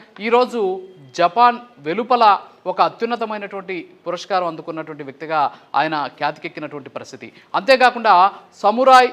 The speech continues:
పరంపరకు సంబంధించినటువంటి ఆ యుద్ధ నీతి ఏదైతే ఉందో దాన్ని నేర్చుకున్నటువంటి వ్యక్తిగా కూడా ఆయనకి ఈరోజు ఒక గొప్ప పురస్కారం లభించింది.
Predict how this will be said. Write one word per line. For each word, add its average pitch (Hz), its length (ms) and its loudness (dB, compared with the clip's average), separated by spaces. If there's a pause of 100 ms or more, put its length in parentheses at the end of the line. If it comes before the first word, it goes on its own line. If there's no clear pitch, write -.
(440)
పరంపరకు 233 460 0
సంబంధించినటువంటి 180 1300 -12 (200)
ఆ 170 140 2
యుద్ధ 180 340 0
నీతి 220 380 0
ఏదైతే 190 300 -4
ఉందో 170 240 -8
దాన్ని 160 280 -4
నేర్చుకున్నటువంటి 175 640 -10
వ్యక్తిగా 156 340 -12
కూడా 156 380 -2 (240)
ఆయనకి 160 340 -2
ఈరోజు 151 440 -8 (200)
ఒక 156 120 -10
గొప్ప 156 320 -4 (420)
పురస్కారం 180 420 -6
లభించింది. 160 640 -10